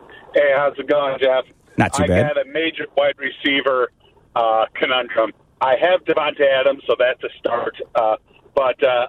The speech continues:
Speaker 1: I have Robbie Anderson, Chase Claypool,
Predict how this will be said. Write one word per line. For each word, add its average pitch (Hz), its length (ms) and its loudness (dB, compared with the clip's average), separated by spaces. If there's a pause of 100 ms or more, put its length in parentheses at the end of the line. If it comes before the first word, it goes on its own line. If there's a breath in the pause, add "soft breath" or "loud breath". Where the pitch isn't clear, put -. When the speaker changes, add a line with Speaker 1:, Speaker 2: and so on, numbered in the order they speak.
Speaker 1:
I 127 140 0
have 131 260 2 (400)
Robbie 165 360 0
Anderson, 160 580 0 (480)
Chase - 340 0
Claypool, 165 560 2